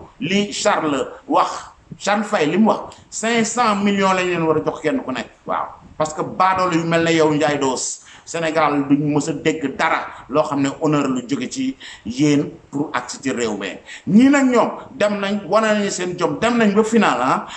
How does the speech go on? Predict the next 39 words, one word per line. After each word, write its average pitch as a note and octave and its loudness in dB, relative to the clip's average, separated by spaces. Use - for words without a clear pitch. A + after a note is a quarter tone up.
Buñ F#3 -2
gañewul F3+ 0
coupe D#3+ -8
ba D#3+ 2
sax D3+ -6
mel D#3+ 0
na C#3+ -2
gañe A#2+ -2
nañ G#2+ -2
ko, F#2 -10
parce - -10
que C3 -6
dem C3 -4
final A#2+ -4
vingt-quatre B3+ -2
nations, - -4
ah, C#3+ -4
nga D#3 -2
éliminé, A3+ 4
ah, F3 0
vingt-deux C4 4
ya, F#3 -2
yéen G3 2
ñaar G3 0
ngeen F3+ -4
des E3+ -4
ca, C3 -4
ah, C#3+ -2
te - -4
nga F#3 4
andi D#4+ 2
loolu C#4 4
ñëw C4+ 4
ci D#4 2
vingt-quatre, D4+ 0
ah, F#3 -2
kooku F#3+ 0
sëñ F3 -2
bi, A2+ -6